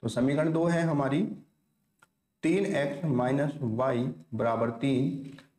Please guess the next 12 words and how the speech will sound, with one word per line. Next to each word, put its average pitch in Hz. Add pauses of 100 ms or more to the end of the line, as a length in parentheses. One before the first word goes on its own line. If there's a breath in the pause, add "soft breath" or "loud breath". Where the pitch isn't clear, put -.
(120)
तो 135
यहाँ 131
पे 147
बच्चों 135 (340)
वाई 120
बराबर 139
हो 123
जाएगा 117
तीन 151
एक्स 131
माइनस 110
तीन, -